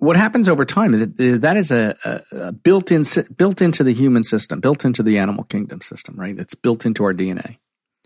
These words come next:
And what happens over time is that that becomes utilized and called upon more often because of the amount of stress that we have in our lives. I remember walking into a chiropractor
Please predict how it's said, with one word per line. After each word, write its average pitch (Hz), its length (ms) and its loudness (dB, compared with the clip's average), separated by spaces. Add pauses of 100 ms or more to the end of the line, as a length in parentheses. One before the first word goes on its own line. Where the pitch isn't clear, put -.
(680)
And 117 100 2
what 117 100 2
happens 156 320 0
over 95 140 0
time - 460 -12
is 101 240 -2
that 98 320 -2
that 104 320 -2
becomes 95 800 -4 (880)
utilized 107 1040 2 (120)
and 101 200 -6
called 175 320 0
upon 104 420 -2
more 110 300 2
often 92 420 -4
because 117 540 -2
of 107 160 0
the 107 80 0
amount 95 240 -2
of - 80 -6
stress - 320 -8
that - 80 -10
we 95 80 -10
have 90 160 -10
in 90 60 -14
our 87 100 -12
lives. - 340 -16
I 107 40 -8
remember 107 260 0
walking 98 320 -2
into 92 160 -8
a 87 40 -8
chiropractor 90 680 -8